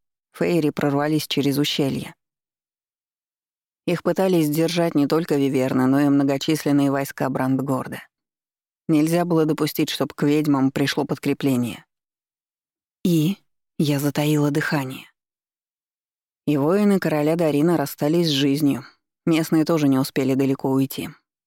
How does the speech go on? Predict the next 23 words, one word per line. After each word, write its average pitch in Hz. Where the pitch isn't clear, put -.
Слишком 170
внезапным 147
оказался 135
удар. 139
Земля 160
пропиталась 170
кровью 170
так 160
глубоко, 156
что 147
даже 165
вода 151
в -
колодцах 143
окрасилась 135
алым. 131
Здесь, 156
куда 147
ни 143
воткни 151
лопату, 135
выкопаешь 135
кости. -